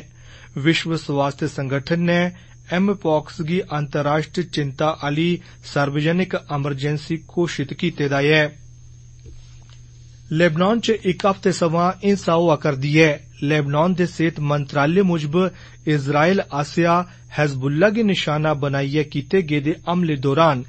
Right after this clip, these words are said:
लेबनान च तकरीबन सत्त सौ लोक मारे गे न। इजराइल दी फौज एह् दावा करा करदी ऐ जे ओह् हिजबुल्ला गी निशाना बनाइयै हमला करा करदी ऐ। उआं सिविल लोकें दी मौत होने पर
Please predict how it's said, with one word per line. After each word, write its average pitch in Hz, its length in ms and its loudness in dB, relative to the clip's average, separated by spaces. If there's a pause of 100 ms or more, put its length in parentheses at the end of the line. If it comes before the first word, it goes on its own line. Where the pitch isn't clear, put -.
(300)
लेबनान 147 560 2
च 202 240 2
तकरीबन 156 560 0 (100)
सत्त 139 300 -4
सौ 226 180 2
लोक 147 320 0
मारे 147 300 2
गे 151 200 2
न। 160 220 4 (640)
इजराइल 147 440 2
दी 156 200 -4
फौज 165 360 0
एह् 160 320 -4
दावा 143 300 0
करा 180 220 0
करदी 156 420 -2
ऐ 170 160 2 (360)
जे 147 120 4 (120)
ओह् 175 260 2
हिजबुल्ला 143 540 0
गी 202 200 0
निशाना 151 500 0
बनाइयै 143 540 -2 (100)
हमला 170 300 0
करा 135 240 0
करदी 135 440 -2
ऐ। 156 140 4 (560)
उआं 156 200 0
सिविल 156 380 -2 (100)
लोकें 151 440 0
दी 180 160 0
मौत 143 420 -2 (100)
होने 170 240 -2
पर 160 220 2